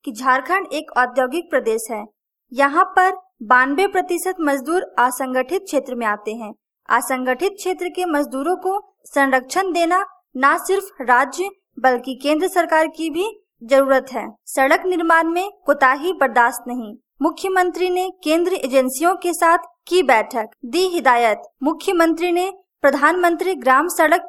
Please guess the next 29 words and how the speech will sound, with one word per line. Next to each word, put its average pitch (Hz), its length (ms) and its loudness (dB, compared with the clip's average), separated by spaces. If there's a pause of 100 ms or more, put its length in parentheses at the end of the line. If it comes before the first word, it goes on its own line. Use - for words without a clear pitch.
योजना 277 420 0
को 339 160 -4
लेकर 320 400 0 (160)
केंद्रीय 349 360 2 (120)
एजेंसियों 269 500 0
को 370 220 2 (400)
हिदायत 285 400 6
देते 285 360 2
हुए 269 200 4
कहा 254 300 4
है 349 200 0
कि 349 240 -6 (240)
सड़कों 294 420 4
के 415 200 0
निर्माण 285 460 4
में 339 200 -4 (140)
किसी 339 200 2
तरह 311 300 4
की 294 260 -4 (440)
कोताही 285 520 4
बर्दाश्त 269 520 2
नहीं 269 200 -2
की 262 180 -6
जाएगी। 214 500 -2 (180)
दर्जनों 269 520 2
पॉलिटेक्निक 269 760 2
छात्रों 285 380 0
का 339 160 2
नामांकन 247 600 0